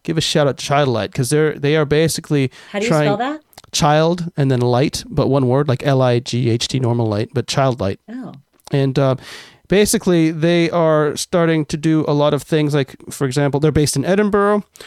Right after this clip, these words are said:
Speaker 1: where, um, like, they, they're doing a lot of things to combat sex, uh, se-, child sex abuse,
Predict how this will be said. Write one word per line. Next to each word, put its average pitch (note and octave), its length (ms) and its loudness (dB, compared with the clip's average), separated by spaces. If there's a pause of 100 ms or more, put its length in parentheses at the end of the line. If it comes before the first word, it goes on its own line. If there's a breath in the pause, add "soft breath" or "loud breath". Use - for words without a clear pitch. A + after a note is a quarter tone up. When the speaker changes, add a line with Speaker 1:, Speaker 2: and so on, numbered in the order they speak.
(220 loud breath)
Speaker 1:
where, D3+ 500 2
um, C#3 460 0
like, C3+ 280 -2
they, C#3 260 0 (140)
they're C3+ 260 0
doing D3 340 0
a C#3 60 2
lot D3 140 2
of C3+ 80 -2
things D#3 460 0
to B2 440 -4 (580)
combat D#3+ 800 0
sex, - 440 -4 (200)
uh, C#3+ 220 0
se-, - 280 -4
child D3 360 0
sex - 260 -2
abuse, E3 460 -4